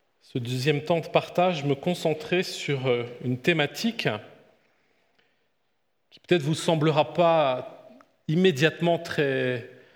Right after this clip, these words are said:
liée à l'histoire de Jonas, puisque je vais vous parler de l'Église. Alors ça nous concerne parce qu'on, on fait tous partie de l'Église, à cause de Jésus-Christ. Mais je vais essayer de, de voir aussi comment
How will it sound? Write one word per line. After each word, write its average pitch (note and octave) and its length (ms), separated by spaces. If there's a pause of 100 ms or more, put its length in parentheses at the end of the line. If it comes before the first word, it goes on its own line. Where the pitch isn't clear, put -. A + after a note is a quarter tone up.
(380)
liée E3 380
à F3+ 80
l'histoire D3+ 460
de C3 100
Jonas, C3+ 500
puisque - 280
je A2+ 100
vais B2+ 80
vous C#3+ 100
parler D3 280
de C3 100
l'Église. C3+ 480 (2000)
Alors A#2 120
ça D3+ 80
nous D3+ 100
concerne D#3+ 460
parce - 180
qu'on, C#3 300
on B2+ 80
fait C3+ 160
tous - 260
partie C#3+ 320
de A#2+ 60
l'Église, D3+ 440 (960)
à A2+ 60
cause C3 220
de A#2 100
Jésus-Christ. B2 800 (1400)
Mais C3+ 120
je C#3 80
vais F#3 60
essayer G#3+ 260
de, D3+ 580
de C3 160
voir F#3 340
aussi F#3+ 280
comment D#3+ 500